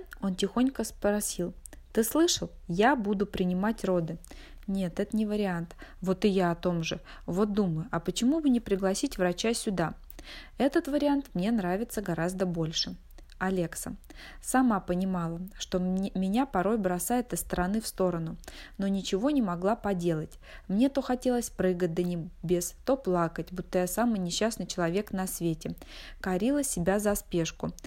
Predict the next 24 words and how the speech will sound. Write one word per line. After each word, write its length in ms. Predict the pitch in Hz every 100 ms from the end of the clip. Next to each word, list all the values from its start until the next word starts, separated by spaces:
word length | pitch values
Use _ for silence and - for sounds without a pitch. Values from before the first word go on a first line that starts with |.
| - -
Ну 140 | 214 269
что 240 | - 233
сказать, 500 | - 202 202 160 - -
не 120 | 202
подумала 500 | 220 269 233 202 175
я 140 | 170 170
совершенно 640 | 175 175 - 196 175 180
о 40 |
том, 240 | 180 294 311 - -
как 260 | 240 269 -
и 80 | 175
где 240 | 170 208
рожать. 400 | 214 196 180 160 156 - - -
Теперь 320 | 196 214 285
понимала, 560 | - 254 240 196 170 170
что 180 | - 170
совершала, 680 | - 175 180 240 254 226 -
совершила 640 | - 185 185 - 269 226
ошибку. 520 | 220 - 175 - - - - - - -
Но 140 | 190 185
обратной 460 | 190 277 320 233
дороги 400 | 180 175 170 170
не 240 | 180 196 165
было. 300 | 165 170